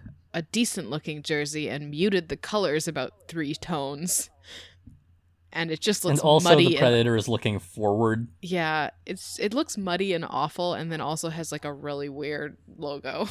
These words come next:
Speaker 1: <laughs>
Speaker 2: 'Cause, like, the line art for the Nashville Predators logo has existed since the team has.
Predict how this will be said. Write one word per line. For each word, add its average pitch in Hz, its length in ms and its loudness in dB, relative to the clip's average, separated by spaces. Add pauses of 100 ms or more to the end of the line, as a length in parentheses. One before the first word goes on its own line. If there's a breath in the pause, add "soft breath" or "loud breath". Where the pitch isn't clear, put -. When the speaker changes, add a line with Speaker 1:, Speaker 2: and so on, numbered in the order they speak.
Speaker 1:
<laughs> - 140 -14
Speaker 2:
'Cause, 233 160 4
like, 233 280 6
the 170 140 10
line 202 360 4
art 139 360 4
for 139 520 2 (240)
the 147 80 2
Nashville 135 380 2
Predators 110 440 0
logo 104 220 2
has 101 120 -2
existed 117 460 -2
since 117 160 -2
the 95 100 -8
team 147 260 -2
has. 101 360 -6